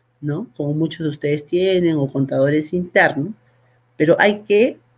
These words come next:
solicitar esa información a tiempo, ¿no? Esa información no solamente la voy a tener,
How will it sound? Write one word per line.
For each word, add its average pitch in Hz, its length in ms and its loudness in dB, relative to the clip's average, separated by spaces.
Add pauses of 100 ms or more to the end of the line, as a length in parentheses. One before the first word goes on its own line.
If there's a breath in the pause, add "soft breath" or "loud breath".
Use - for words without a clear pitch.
(500)
solicitar 165 640 0
esa 185 140 0
información 143 560 -4
a 139 100 -6
tiempo, 185 680 0 (220)
¿no? 165 160 -14
Esa 190 160 -4
información 196 460 0
no 196 100 0
solamente 196 400 0
la 190 80 2
voy 160 160 4
a 180 100 6
tener, 170 460 0